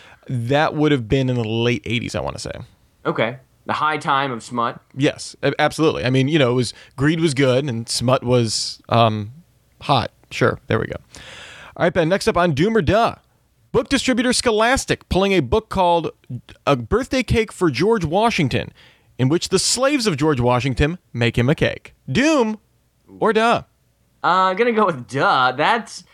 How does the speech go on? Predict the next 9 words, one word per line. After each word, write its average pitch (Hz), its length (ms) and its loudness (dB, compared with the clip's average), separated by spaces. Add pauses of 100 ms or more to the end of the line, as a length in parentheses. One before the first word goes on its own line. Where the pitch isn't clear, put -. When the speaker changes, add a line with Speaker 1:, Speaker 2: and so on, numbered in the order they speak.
(140)
Speaker 2:
that's 208 240 -4
a 185 60 -8
tough 196 280 -2
one. 147 220 0
I 165 100 -4
mean, 165 380 -4 (920)
<laughs> - 960 -20
that 254 300 2
one, 262 420 0